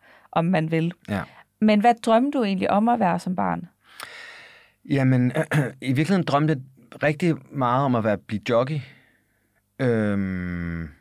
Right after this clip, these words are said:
Speaker 1: Ja. <laughs> Okay. Hva-
Speaker 2: Fordi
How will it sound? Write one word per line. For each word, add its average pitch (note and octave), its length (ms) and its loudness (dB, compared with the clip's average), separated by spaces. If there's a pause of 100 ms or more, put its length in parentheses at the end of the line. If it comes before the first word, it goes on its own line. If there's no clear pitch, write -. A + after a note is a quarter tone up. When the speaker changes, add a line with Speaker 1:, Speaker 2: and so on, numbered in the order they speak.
(320)
Speaker 1:
Ja. G3 260 4 (440)
<laughs> B3+ 60 6 (520)
Okay. A4 500 2 (520)
Hva- - 200 -8 (440)
Speaker 2:
Fordi C#3 460 -2